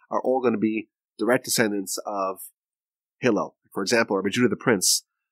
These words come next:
who's gonna born about a hundred and thirty years after Hillel dies, is gonna be a direct descendant of Hillel, son of a son of a son of a son, I think six generations. But all the intervening presidents of the people and those who go beyond, uh, for the duration of the presidency of the Nasis of the, of the,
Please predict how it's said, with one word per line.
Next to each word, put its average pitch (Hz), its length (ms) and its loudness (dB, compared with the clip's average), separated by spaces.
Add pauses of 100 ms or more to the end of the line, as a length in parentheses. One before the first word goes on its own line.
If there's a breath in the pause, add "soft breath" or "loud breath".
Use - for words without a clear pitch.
who's 107 160 2
gonna 98 380 2
born 135 220 2
about 101 120 2
a - 20 -4
hundred 120 200 2
and 101 100 -4
thirty 117 200 0
years 110 240 0
after 110 220 -8
Hillel 117 220 -2
dies, 139 380 0
is 110 60 -10
gonna 113 60 -12
be 113 80 2
a 92 40 0
direct 120 240 2
descendant 107 400 -2 (420)
of 98 140 -2
Hillel, 95 260 2
son 120 280 4
of 107 80 6
a 101 40 -2
son 104 160 2
of 95 60 0
a 95 40 -4
son 95 140 0
of 92 60 0
a - 20 -2
son, 87 220 -4
I 90 40 -10
think 104 220 -6
six - 220 0
generations. - 580 -2 (180)
But 104 80 -4
all 139 280 2
the 127 220 -6
intervening 117 600 -2 (360)
presidents 127 600 4
of 101 80 -8
the 104 60 -8
people 104 580 0
and 101 340 -2 (160)
those 110 420 2
who 107 160 -4
go 104 180 4
beyond, 104 640 0 (720)
uh, 95 200 -6
for 107 80 0
the 107 80 2
duration 120 440 2
of 110 80 4
the 107 60 0
presidency 117 720 -2 (340)
of 95 100 -14
the 98 80 -6
Nasis 127 400 0
of 120 60 2
the, 120 80 2
of 120 140 -2
the, 117 80 -2